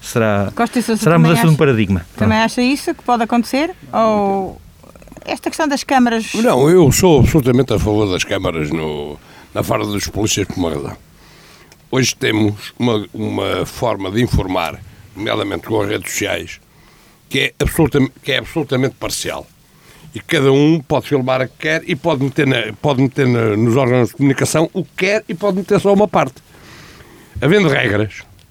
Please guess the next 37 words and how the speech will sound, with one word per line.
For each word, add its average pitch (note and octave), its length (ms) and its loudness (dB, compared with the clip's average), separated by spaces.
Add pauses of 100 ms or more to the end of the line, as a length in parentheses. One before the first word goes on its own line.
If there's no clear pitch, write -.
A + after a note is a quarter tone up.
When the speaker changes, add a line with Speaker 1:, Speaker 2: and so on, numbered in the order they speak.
(240)
Speaker 3:
as - 120 -8
câmaras A2 320 0
dos G2 160 -10
polícias, D3 500 0 (400)
que - 60 -20
só C3+ 100 -2
podem B2+ 320 0
atuar A2 340 -2
internada, G#2 600 -4
que - 140 -16
só B2+ 120 -2
podem B2+ 320 0
tê-las F#2+ 760 -2 (260)
a B2 80 -6
filmar A#2+ 460 -2 (480)
em C3+ 120 0
momentos D3+ 800 0
de, F#2 640 -2 (480)
de B2+ 240 2
intervenção, C3+ 800 0 (220)
que F2 100 -12
não E2+ 160 -4
é F2+ 60 -2
para - 140 -8
filmar, C3 520 0
eh, D#3 240 4 (320)
Speaker 2:
A E3 60 -8
Speaker 3:
as - 40 -8
Speaker 2:
toda F3 140 -4
Speaker 3:
pessoas A3 200 2
Speaker 2:
hora. G#3+ 80 4
Speaker 3:
que G3 80 0
andam D#3+ 140 2
a D#3 40 2
passear. D3 420 0
Speaker 2:
Sim, E3 120 -10
então. C#3+ 260 -10